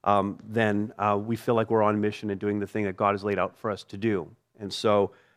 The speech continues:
uh, we have our plans. We're seeking to be obedient to the Spirit's leading. That seems to me to be the best strategy. Amen? Follow the Spirit's leading. All right, here's another one. We plant churches to influence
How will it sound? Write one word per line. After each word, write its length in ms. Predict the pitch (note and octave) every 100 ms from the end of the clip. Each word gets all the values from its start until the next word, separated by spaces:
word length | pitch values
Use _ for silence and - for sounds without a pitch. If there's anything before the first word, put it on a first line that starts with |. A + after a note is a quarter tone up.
| -
uh, 140 | G2
we 140 | G2 B2
have 180 | C#3 C#3+
our 160 | D3
plans. 540 | D3 E3 D#3+ E3 F3+ A2
We're 60 |
seeking 320 | G#2+ C3 A#2+
to 60 | B2
be 140 | B2
obedient 440 | B2 A2 C3 C3 A#2
to 60 | A#2+
the 80 |
Spirit's 360 | A2 - B2 -
leading. 320 | A#2+ A#2 A2
That 440 | F#2 A#2+ B2 C3 -
seems 380 | - C#3 C3 -
to 80 |
me 180 | B2+ B2
to 100 | A2+
be 140 | G#2+ A2+
the 140 | G2+
best 500 | F#2 A#2+ A2 - -
strategy. 580 | - A#2+ G#2+ F#2 F2+ F2
Amen? 360 | F#2+ A#2 F3+ F3 _ _ _ _ _
Follow 440 | _ B2+ A#2+ B2+ B2
the 120 | A#2
Spirit's 540 | - - G#2+ G#2 - -
leading. 360 | G#2+ G2+ E2+ D2 _ _ _ _ _ _ _ -
All 100 | D#3
right, 160 | C3+ C3
here's 180 | F#3 D#3+
another 240 | E3 C3+
one. 60 | A#2+
We 100 | A#2+
plant 280 | F#3 F3
churches 520 | - F3 D3+ D#3 C#3 - - - _ -
to 160 | D3 -
influence 880 | F#3+ G#3+ E3+ A3 A3 A3+ F3+ -